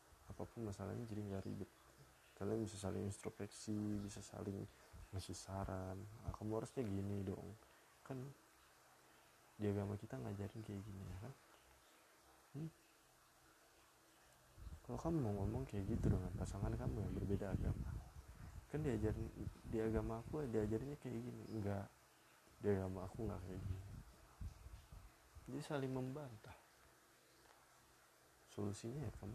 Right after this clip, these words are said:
cari yang seiman. Karena di awal hidup orang tua kamu mewakili kamu untuk mengambil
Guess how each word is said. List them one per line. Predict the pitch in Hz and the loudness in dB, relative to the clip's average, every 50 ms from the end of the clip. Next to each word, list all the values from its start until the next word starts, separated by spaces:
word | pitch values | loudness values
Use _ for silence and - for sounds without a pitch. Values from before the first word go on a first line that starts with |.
| - | -6
cari | - 107 101 - 101 | -6 -4 -4 -4 -4
yang | 101 101 | -6 -6
seiman. | - 131 131 147 160 143 120 107 101 - - - - - - - - - - - - - - - - - - - - - - - - - - - - - - - - - - - - - - - - - - - - - - - - - - - - - - - - | -6 -6 -6 -4 -4 -4 -4 -6 -8 -12 -18 -20 -20 -20 -20 -20 -20 -20 -20 -20 -20 -20 -20 -20 -20 -20 -20 -20 -20 -20 -20 -20 -20 -20 -20 -20 -20 -20 -20 -20 -20 -20 -20 -20 -20 -20 -20 -20 -20 -20 -20 -20 -20 -20 -20 -20 -20 -20 -20 -20 -20 -20 -20 -20 -12
Karena | - 139 147 160 160 | -6 -4 -2 0 4
di | 143 120 | 4 4
awal | 104 98 92 92 95 101 113 135 151 151 - - - - - - - - - - - - - - - - - - - - - - - - - | 4 4 4 2 2 2 2 0 -2 -6 -12 -18 -20 -20 -20 -20 -20 -20 -20 -20 -20 -20 -20 -20 -20 -20 -20 -20 -20 -20 -20 -20 -12 -2 2
hidup | 110 107 101 110 110 - - - - - - - - - - - - - - - - - - - - - - - - - - - - - - - - - - 104 | 4 6 6 6 4 4 -2 -16 -20 -20 -20 -20 -20 -20 -20 -20 -20 -20 -20 -20 -20 -20 -20 -20 -20 -20 -20 -20 -20 -20 -20 -20 -20 -20 -20 -20 -18 -8 -2 -2
orang | 101 98 101 | 0 0 2
tua | - 104 98 | 2 2 2
kamu | 98 95 101 120 143 156 - | 2 2 0 0 -2 -2 -2
mewakili | 98 92 92 - - 101 98 98 | -2 -2 -4 -4 -4 -4 -2 -2
kamu | - 90 90 92 101 117 147 160 - - 110 | -2 -4 -4 -2 -2 -2 -4 -4 -6 -6 -4
untuk | 110 104 113 - 139 - - - 120 | -4 -4 -2 -4 -6 -8 -8 -12 -10
mengambil | 113 110 101 95 95 95 98 101 113 135 | -6 -4 -2 -2 -2 0 2 2 2 2